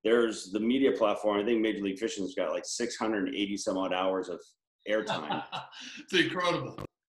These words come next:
Speaker 1: So, but it's, like, this perfect combination. So now there's this graph you're gonna fr-, have from high school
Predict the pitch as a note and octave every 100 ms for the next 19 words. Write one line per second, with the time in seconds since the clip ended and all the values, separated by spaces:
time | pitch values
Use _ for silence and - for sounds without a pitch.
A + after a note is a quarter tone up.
0 | _ _ _ - F3+ E3 F3 F#3+ G3 F#3+
1 | E3 E3+ - A3 G#3 E3+ F3 D#3 C#3+ E3+
2 | G#3 D#3 B2 C#3 C3 D#3 F3+ D3+ C3+ C3
3 | - C#3 C#3+ B2 C3+ C#3 C3 A#2 B2+ A2
4 | - B2 A#2+ G2+ C#3 D3+ D3 - D#3 D#3+